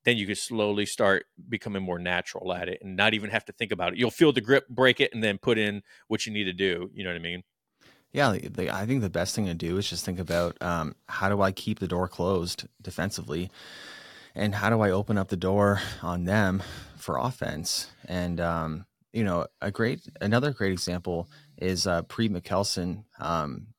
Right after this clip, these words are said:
Speaker 2: he has a system where it's all about closing the door, um, based off of, instead of using your frames, you're keeping everything tight in different ways. So you can
Speaker 1: Mm-hmm.
Speaker 2: close the door two ways. You can just stay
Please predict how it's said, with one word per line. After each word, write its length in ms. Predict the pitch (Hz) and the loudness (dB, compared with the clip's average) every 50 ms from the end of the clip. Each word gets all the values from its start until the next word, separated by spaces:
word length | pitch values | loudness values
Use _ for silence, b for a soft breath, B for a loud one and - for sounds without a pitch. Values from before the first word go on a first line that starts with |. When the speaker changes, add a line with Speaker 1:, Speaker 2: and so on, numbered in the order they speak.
| _ - _ _ _ | _ -20 _ _ _
Speaker 2:
he 520 | - - - - 120 143 156 151 156 143 139 - | -16 -12 -8 -6 -6 -4 -4 -6 -6 -8 -8 -2
has 220 | 104 107 104 101 | 0 0 0 0
a 60 | 101 | -2
system 440 | - - 107 - - - 92 87 87 | -2 -2 -2 -2 -4 -4 -6 -6 -4
where 300 | 87 85 82 82 85 87 B B B B B B B B | -2 -2 -2 -2 -4 -6 B B B B B B B B
it's 160 | - 101 - - | -10 -6 -4 -2
all 160 | - 117 127 | 0 2 2
about 220 | 120 123 117 110 | 4 4 2 2
closing 380 | - - 104 98 101 110 110 101 | 2 0 0 0 0 2 0 0
the 80 | 90 | 0
door, 500 | 85 87 92 92 95 92 90 87 90 - - _ _ - | 0 0 0 2 2 2 2 0 0 -4 -8 _ _ -6
um, 500 | - 82 82 85 80 76 76 73 90 98 _ _ _ _ - 95 | -2 0 0 0 0 -2 -4 -6 -8 -12 _ _ _ _ -14 -6
based 320 | 95 98 107 110 - - | -2 -2 -2 0 0 0
off 200 | 98 92 95 - | 0 0 0 0
of, 140 | 90 82 87 | -4 -2 -2
instead 320 | 85 85 - - 104 104 | -4 -4 -2 0 0 0
of 60 | 107 | 2
using 220 | 98 98 95 98 85 | 0 0 0 0 -2
your 120 | 76 78 | -2 -4
frames, 640 | - - - 95 104 104 92 85 82 82 - - B B B B B B B | -6 -2 0 2 2 2 2 0 -2 -2 -4 -4 B B B B B B B
you're 100 | - 92 | -10 -8
keeping 320 | - - 117 117 120 110 104 | -2 0 0 2 4 4 4
everything 300 | 98 92 98 85 87 82 | 4 2 2 0 -2 -2
tight 320 | - - 95 95 101 80 | -2 0 2 2 2 2
in 80 | 87 87 | 0 -4
different 300 | 87 87 - - 65 60 | -4 -4 -6 -6 -6 -4
ways. 460 | 78 87 92 80 57 50 - - - - | -2 -2 0 -2 -2 -4 -6 -6 -6 -4
So 420 | - - - 95 87 85 80 - b b b b b b | -4 -2 0 0 0 -2 -2 -4 b b b b b b
you 140 | - 107 113 | -4 -2 0
can 120 | 113 139 | 0 0
Speaker 1:
Mm-hmm. 40 | 120 | -2
Speaker 2:
close 240 | - - 110 101 - | 0 0 0 0 0
the 60 | 101 | -2
door 200 | 87 95 95 - | -2 -2 -2 -2
two 180 | - - 107 95 | -2 -4 -4 -2
ways. 420 | 90 95 95 85 69 - - - | 0 0 0 0 -2 -4 -6 -6
You 100 | 87 90 | -6 -6
can 200 | - - 87 85 | -4 -4 -4 -4
just 220 | 85 - 87 - - | -4 -6 -6 -6 -4
stay 380 | - - 90 82 80 - - | -4 -4 -4 -4 -4 -6 -8